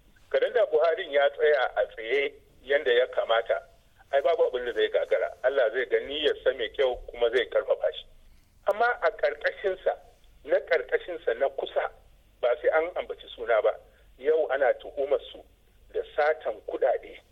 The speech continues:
na biliyoyi. Ministocinsa haka nan. Central Bank da governor, ga shi nan ana allegation, ana zargin cewa wajen tiriliyan guda. To, kuma Buhari kai ne shugaba. Kuma ka ce kuma za ka yi yaƙi da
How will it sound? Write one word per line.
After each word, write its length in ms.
na 200
biliyoyi. 640
Ministocinsa 960
haka 340
nan. 160
Central 380
Bank 200
da 120
governor, 420
ga 80
shi 80
nan 180
ana 260
allegation, 600
ana 260
zargin 480
cewa 220
wajen 300
tiriliyan 540
guda. 220
To, 80
kuma 340
Buhari 320
kai 160
ne 100
shugaba. 380
Kuma 160
ka 120
ce 220
kuma 180
za 160
ka 120
yi 80
yaƙi 280
da 80